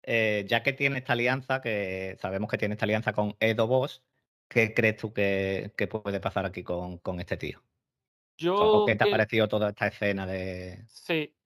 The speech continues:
Speaker 2: yo creo, y me gustaría las dos cosas, que los hijos se van a hartar de ahí y se lo van a cargar,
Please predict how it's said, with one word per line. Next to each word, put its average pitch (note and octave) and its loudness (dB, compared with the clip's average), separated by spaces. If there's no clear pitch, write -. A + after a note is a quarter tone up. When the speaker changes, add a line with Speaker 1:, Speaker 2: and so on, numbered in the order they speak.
Speaker 2:
yo F3+ 0
creo, F#3+ 4
y G3 4
me F3+ 6
gustaría D#3+ 2
las D#3 6
dos D#3+ 0
cosas, G#3+ 0
que F3 6
los D3 6
hijos E3+ 0
se F#3+ -2
van E3+ 0
a D#3+ 0
hartar D#3+ 0
de D3 0
ahí D#3 2
y D#3+ -4
se E3 -6
lo C#3 0
van C3+ -2
a B2+ -4
cargar, A#2+ -6